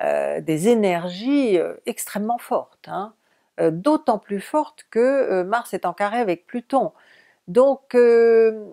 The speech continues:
il est très possible que vous soyez obligé, hein, euh, contraint par, euh, les événements ou,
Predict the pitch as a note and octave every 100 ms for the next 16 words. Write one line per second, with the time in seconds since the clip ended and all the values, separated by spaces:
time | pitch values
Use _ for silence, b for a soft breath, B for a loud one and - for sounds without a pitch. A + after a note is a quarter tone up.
0 | _ _ _ - G#3+ C4 C4+ C4 G#3 G3+
1 | - D#4 D#4 A3+ G#3+ G#3+ C4 G#3+ G#3+ G3+
2 | - D#4 D4 B3+ A#3+ A3+ D4 D#4 - G3
3 | A3+ B3 F#3 F3 E3+ E3 D#3 C#3+ - -
4 | _ - C#4+ B3+ - D4 D#4 D#4 G3+ F3+
5 | F3 D#3+ C#3+ C#3 D3 D#3 D3 C#3 - D#3
6 | A3 D4 G#4 F#4 E3 D#3 D3 C#3+ C#3